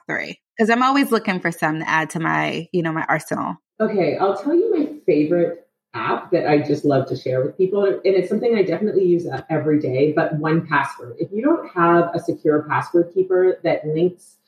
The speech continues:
Speaker 2: to your computers, your laptop, your phone, get one right now.
Speaker 1: Wait, what is it called? Honestly, Tanya, I'm always forgetting my damn passwords. What is it
Speaker 2: Okay.
Speaker 1: called? <laughs>
Speaker 2: It, no, seriously, this is, like,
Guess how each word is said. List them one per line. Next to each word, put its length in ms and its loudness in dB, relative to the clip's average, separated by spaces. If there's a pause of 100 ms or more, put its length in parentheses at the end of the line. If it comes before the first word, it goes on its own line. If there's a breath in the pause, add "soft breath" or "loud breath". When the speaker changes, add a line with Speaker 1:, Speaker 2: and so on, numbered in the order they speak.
(580)
Speaker 2:
to 500 2
your 180 0
computers, 540 0
your 120 -2
laptop, 480 -4
your 160 -2
phone, 480 -2
get 220 0
one 200 0
right 200 -4
now. 320 -14 (120)
Speaker 1:
Wait, 320 2
what 180 2
is 120 0
it 120 0
called? 440 2 (140)
Honestly, 460 0
Tanya, 380 0
I'm 260 -2
always 500 -2 (380)
forgetting 460 -4
my 120 0
damn 280 -2
passwords. 560 -2
What 140 2
is 120 0
it 100 0
Speaker 2:
Okay. 60 2
Speaker 1:
called? 320 2
<laughs> 400 -8
Speaker 2:
It, 300 -2
no, 200 2
seriously, 420 2
this 220 0
is, 340 -2
like, 300 -2